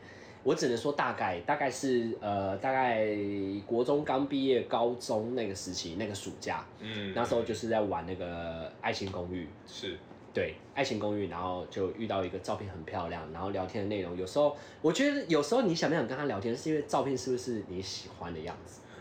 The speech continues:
Speaker 2: 你会因为他的照片觉得，“干，太正了吧”，
Speaker 1: 超想看他。
Speaker 2: 你就觉得他放屁是香的。
Speaker 1: 对，因为你会超想，
Speaker 2: 哦。
Speaker 1: 因为剩下你只能幻想嘛，就是说他的脸长这样，接下来就是你要认为说他穿衣服一定很漂亮，
Speaker 2: 嗯。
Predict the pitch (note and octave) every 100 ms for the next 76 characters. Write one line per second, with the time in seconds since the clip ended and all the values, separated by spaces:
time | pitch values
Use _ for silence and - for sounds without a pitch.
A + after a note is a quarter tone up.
0 | B2+ B2+ F3 F#3 F3 E3+ F3+ D3+ D#3+ D3+
1 | - C#3 C3+ A#2+ A2 - G#3+ G#3+ F#3 F3
2 | A3 G3+ G3 B3 G#3 F3+ D#3 C3+ C3+ B3+
3 | A#3+ - G#3+ D#3+ D#3+ F3+ C4+ A#3+ F#3 F#3
4 | F#3+ F#3+ E3+ D3+ D3 C#3 A#2 G#2+ - -
5 | - G#3 - - D4 D#4+ F3+ C4 - -
6 | A#3 B3+ - D#4+ E4 - - E4+ C#4+ C#4
7 | C#3+ C#3 D#3+ B3+ F3 G#2 G2 B3+ C4 B3+
8 | - C4+ G3 G#2+ F2+ F2 G2+ F2+ - -
9 | - - B3 A#3+ G#3 G3+ F3+ E3 G2+ B2+
10 | C#3 G2+ G#2 G2 - - E3 D#3 D#3+ B2+
11 | G#2+ B2+ - G2 F#2 F#2 A#2